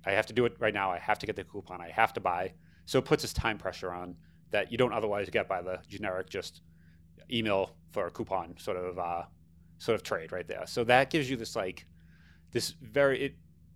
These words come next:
it drastically, um, increases the time and in-, incre-, decreases the time, increases the pressure right there. And you could, but you could do that forever. So you could always just keep manufacturing your own sale forever.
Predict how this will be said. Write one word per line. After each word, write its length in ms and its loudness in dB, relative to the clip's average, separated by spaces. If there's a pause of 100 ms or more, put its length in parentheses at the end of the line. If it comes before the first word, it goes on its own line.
(300)
it 140 -2
drastically, 640 4
um, 460 0 (560)
increases 400 -2
the 80 -6
time 400 -4 (280)
and 180 -6
in-, 180 -4 (600)
incre-, 300 -2
decreases 400 2
the 80 -4
time, 320 -6
increases 360 -6
the 80 -6
pressure 420 -4 (380)
right 180 0
there. 200 -4 (100)
And 160 8
you 60 2
could, 120 -8
but 120 0
you 80 -4
could 120 -2
do 80 -4
that 180 0
forever. 360 -4
So 120 -10
you 40 -8
could 180 -4
always 240 -6
just 140 -6
keep 160 -10
manufacturing 680 -4
your 200 -6
own 240 -8 (520)
sale 320 2
forever. 440 0